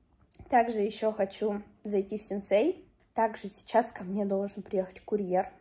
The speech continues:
Я заказывала коробки для отправки кукол. Немножко поменьше размером, потому что коробки, которые у меня сейчас есть, они для кукол ростом шестьдесят сантиметров.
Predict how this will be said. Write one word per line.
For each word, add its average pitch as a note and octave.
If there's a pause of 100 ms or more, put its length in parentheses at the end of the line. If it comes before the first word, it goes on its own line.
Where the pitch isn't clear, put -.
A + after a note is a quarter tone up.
(840)
Я G3+
заказывала F#3+ (120)
коробки F#3
для F#3
отправки F3+
кукол. G#3+ (340)
Немножко G#3
поменьше G3+
размером, G3+ (140)
потому F#3+
что G#3+ (100)
коробки, F#3+
которые F#3
у -
меня F3
сейчас -
есть, D4+ (640)
они F#3+
для G#3
кукол G#3 (280)
ростом G3+
шестьдесят A3
сантиметров. G3